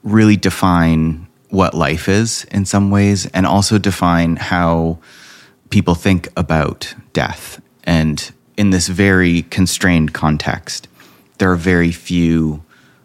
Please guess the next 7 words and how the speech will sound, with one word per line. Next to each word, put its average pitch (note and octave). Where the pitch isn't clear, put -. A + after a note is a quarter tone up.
spaces G#2
to G#2
think G2
about G2+
the F#2
dead F2+
as F2